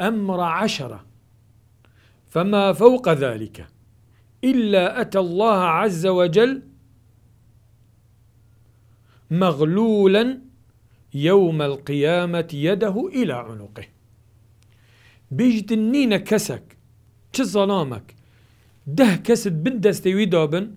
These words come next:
ئانژی پتر إلا روجا قيامت دهيتن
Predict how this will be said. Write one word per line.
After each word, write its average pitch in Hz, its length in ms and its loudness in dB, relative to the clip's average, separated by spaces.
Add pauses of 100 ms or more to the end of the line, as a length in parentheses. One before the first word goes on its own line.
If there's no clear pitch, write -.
(640)
ئانژی 226 420 0
پتر 170 300 0 (800)
إلا 247 360 4
روجا 185 340 2
قيامت 185 560 0
دهيتن 226 680 0